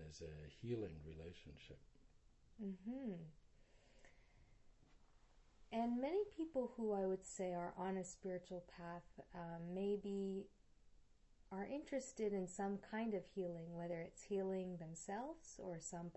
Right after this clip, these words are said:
Speaker 2: part of their past or some relationship, or healing their connection to a, a broader, uh, life force.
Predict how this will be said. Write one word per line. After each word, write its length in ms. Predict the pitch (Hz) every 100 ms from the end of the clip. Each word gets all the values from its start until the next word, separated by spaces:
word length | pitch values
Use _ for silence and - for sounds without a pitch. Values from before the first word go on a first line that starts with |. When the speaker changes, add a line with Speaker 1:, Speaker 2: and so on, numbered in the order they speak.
| -
Speaker 2:
part 180 | 180 175
of 140 | 170
their 240 | 170 160 -
past 600 | - 180 208 240 - -
or 120 | 175
some 280 | - 175 170
relationship, 840 | 170 170 180 190 240 226 - 247 - - - - - - - -
or 140 | 180 180
healing 380 | 202 190 190 190
their 160 | 185 180 -
connection 680 | 196 190 190 - 208 190 185 -
to 140 | 185
a, 140 | 175 165 - -
a 260 | 170 165 170 165
broader, 840 | 180 185 175 180 180 180 170 170 170 - - - - - - -
uh, 40 | 175 160 160 160
life 260 | 180 214 220 -
force. 500 | 208 214 208 -